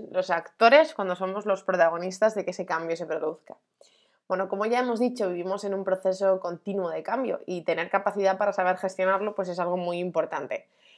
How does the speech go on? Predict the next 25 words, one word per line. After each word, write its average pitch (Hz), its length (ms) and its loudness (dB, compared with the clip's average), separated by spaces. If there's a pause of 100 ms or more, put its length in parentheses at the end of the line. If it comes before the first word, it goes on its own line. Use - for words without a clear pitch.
(120)
Como, 196 280 2 (400)
como 190 160 0
hemos 208 180 0
dicho 220 220 0
en 214 60 -2
podcasts 208 440 -2
ast-, - 180 -10
anteriores, 220 600 2
pues, 185 260 -2
hace 175 240 2
años 190 260 2
las 185 200 -4
empresas, 190 440 4
las 185 160 -2
personas, 196 540 0
pues, 190 160 -6
teníamos 180 320 0
realidades 202 460 4
muy 202 120 0
diferentes, 165 580 0
¿no? 214 160 -6
Como 175 220 0
mucho 170 220 -8
más 180 160 -4
estáticas. 165 640 -4